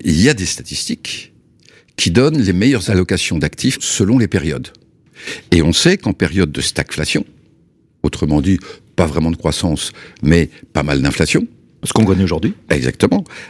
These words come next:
Speaker 1: Les meilleurs placements, théoriquement, ce sont les valeurs refuges. Bon. Le problème avec ces statistiques,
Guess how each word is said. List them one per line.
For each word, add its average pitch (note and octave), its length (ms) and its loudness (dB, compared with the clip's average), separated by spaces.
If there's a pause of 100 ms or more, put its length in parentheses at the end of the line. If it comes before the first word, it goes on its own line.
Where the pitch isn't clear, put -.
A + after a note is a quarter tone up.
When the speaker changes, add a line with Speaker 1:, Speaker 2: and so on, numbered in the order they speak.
Speaker 1:
Les G#2+ 580 4
meilleurs E2 300 2
placements, E2+ 480 0
théoriquement, D2 560 -2
ce - 160 -4
sont G#2+ 300 0
les F#2+ 100 0
valeurs D#2+ 200 -2
refuges. - 380 -8 (480)
Bon. - 100 -4 (840)
Le G2 100 6
problème B2+ 320 4
avec F2+ 140 0
ces - 100 -6
statistiques, - 640 -4